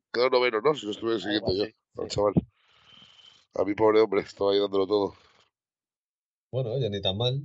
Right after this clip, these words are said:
Speaker 3: Yo había hecho una porra por ahí de cuántas Lotus Field iban a entrar y yo dije que entraban dos.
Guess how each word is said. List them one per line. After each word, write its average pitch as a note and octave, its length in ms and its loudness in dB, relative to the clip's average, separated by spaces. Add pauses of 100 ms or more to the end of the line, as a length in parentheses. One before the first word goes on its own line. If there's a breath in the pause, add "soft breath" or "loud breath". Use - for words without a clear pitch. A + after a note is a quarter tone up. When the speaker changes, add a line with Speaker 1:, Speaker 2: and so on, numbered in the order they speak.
Speaker 3:
Yo A2 160 -4
había B2 220 4
hecho B2 200 0
una A2+ 180 0
porra A#2 280 2
por G#2+ 140 0
ahí A#2+ 120 2
de G2 120 -2
cuántas A2 420 0
Lotus A2 360 -2
Field A2 260 -4
iban G#2+ 180 -2
a G#2 60 -2
entrar G#2+ 300 2
y F#2+ 80 -4
yo G2 120 -2
dije G#2 160 -6
que A2 80 0
entraban G2 340 -2
dos. A#2+ 280 -4